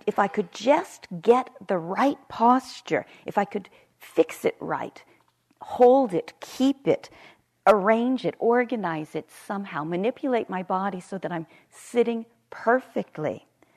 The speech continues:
then it'll be okay. Then I'll be able to meditate. Then I'll get enlightened.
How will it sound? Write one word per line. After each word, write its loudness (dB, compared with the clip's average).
then -4
it'll -8
be -8
okay. -14
Then -6
I'll -8
be -10
able -10
to -16
meditate. -14
Then -8
I'll -12
get -14
enlightened. -14